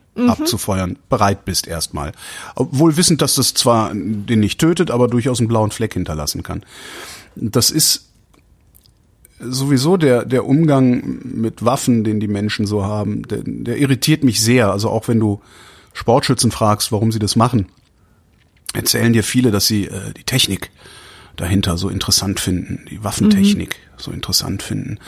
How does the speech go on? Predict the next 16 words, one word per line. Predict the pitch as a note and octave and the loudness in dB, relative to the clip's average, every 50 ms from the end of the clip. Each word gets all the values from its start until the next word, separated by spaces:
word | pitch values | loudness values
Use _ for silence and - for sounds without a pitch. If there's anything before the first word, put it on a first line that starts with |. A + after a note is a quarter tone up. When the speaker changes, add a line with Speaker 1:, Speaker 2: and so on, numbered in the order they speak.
| - - - - - - - - - | -18 -16 -16 -16 -18 -18 -18 -12 -8
Speaker 2:
Ähm, | - F#2 F#2 F#2+ G#2 - - | -6 -4 -4 -4 -4 -6 -8
viele | - - - G#2+ G#2+ - - | -8 -6 -4 -2 -2 0 2
andere | A2 C3 C#3 B2 A#2+ A2 | 2 2 4 2 2 0
erzählen | - G2+ - - A#2+ A2 A2 A2 G#2+ | 0 0 0 0 2 2 2 2 2
dir, | G#2+ G#2+ G2+ | 2 0 0
dass | G2+ F#2+ - | 0 0 0
sie, | - G#2+ G#2 G2+ G2 - | 0 -2 -4 -6 -6 -8
dass | - - - - - - | -10 -6 -4 -4 -4 -4
die | - - - | -6 -12 -12
Konzentration, | - - G#2 F#2+ - G2 F#2 - G2 - - B2 B2+ D3 C#3 A#2 | -6 -4 -2 -2 0 -2 -2 -2 -2 -2 0 2 4 6 6 6
die | G2+ F#2 | 4 2
du | E2+ G2 | 0 0
dafür | F#2 F#2 - - F#2+ - | -2 -2 -2 -4 -4 -4
aufbringen | D#2 F#2 - - - G2 F2+ F#2 F#2 | -4 -4 -6 -6 -6 -2 -2 0 0
musst, | F2+ F2+ E2+ - - - - - | 0 -2 -2 -2 -4 -6 -8 -10
äh, | - F#2 F#2 F#2+ | -10 -10 -8 -8